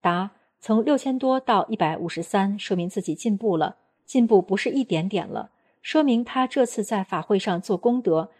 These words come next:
的确是化解了很多不好的业障。问：两年前就梦到我先生信佛了，相信心灵法门，相信师父了，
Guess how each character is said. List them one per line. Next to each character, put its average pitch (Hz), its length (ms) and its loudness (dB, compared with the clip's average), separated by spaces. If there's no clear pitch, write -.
的 247 160 2
确 277 180 2
是 233 200 2
化 226 240 -2
解 160 160 -4
了 165 80 0
很 170 180 -6
多 180 120 2
不 247 140 -2
好 156 200 -4
的 - 80 -8
业 165 180 -2
障。 165 300 -2
问： 202 320 2
两 240 180 6
年 302 160 2
前 254 200 0
就 269 120 -2
梦 262 180 0
到 208 140 2
我 175 120 4
先 233 220 -2
生 226 160 -2
信 214 220 -2
佛 170 220 -6
了， 165 120 0
相 226 220 0
信 208 240 -4
心 202 180 -4
灵 196 120 -2
法 175 160 -8
门， 165 180 -6
相 202 160 -4
信 180 160 -8
师 240 240 -2
父 202 160 -4
了， 160 180 0